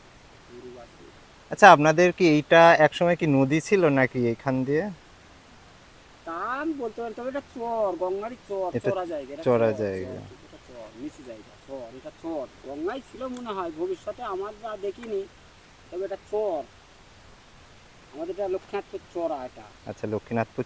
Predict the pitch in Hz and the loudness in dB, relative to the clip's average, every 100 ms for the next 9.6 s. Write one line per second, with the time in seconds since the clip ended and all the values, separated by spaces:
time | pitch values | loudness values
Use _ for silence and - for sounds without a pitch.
0 | - 120 110 104 98 95 95 98 - 135 | -2 -2 0 -2 -4 -6 -8 -12 -12 -16
1 | 117 113 - - - - 147 - 113 104 | -16 -20 -20 -20 -20 -20 -20 -20 -20 -20
2 | - - - - - - 640 784 784 784 | -20 -20 -20 -20 -20 -20 -20 -20 -20 -20
3 | 762 - - - - - 170 160 175 208 | -20 -20 -20 -20 -20 -14 -8 -8 -8 -10
4 | 208 208 220 247 254 - 165 208 247 240 | -10 -12 -14 -14 -14 -10 -8 -8 -8 -10
5 | 185 214 214 339 415 427 - - - - | -12 -12 -14 -12 -12 -14 -18 -20 -20 -20
6 | - - - - - - - - - - | -20 -20 -20 -20 -20 -20 -20 -20 -20 -20
7 | - 170 - 302 294 285 269 - 320 277 | -12 -10 -8 -6 -6 -6 -10 -10 -10 -8
8 | 311 - 233 247 233 233 - 220 - 202 | -10 -12 -18 -18 -18 -18 -16 -16 -8 -8
9 | 233 233 160 170 151 135 | -8 -10 -8 -8 -8 -14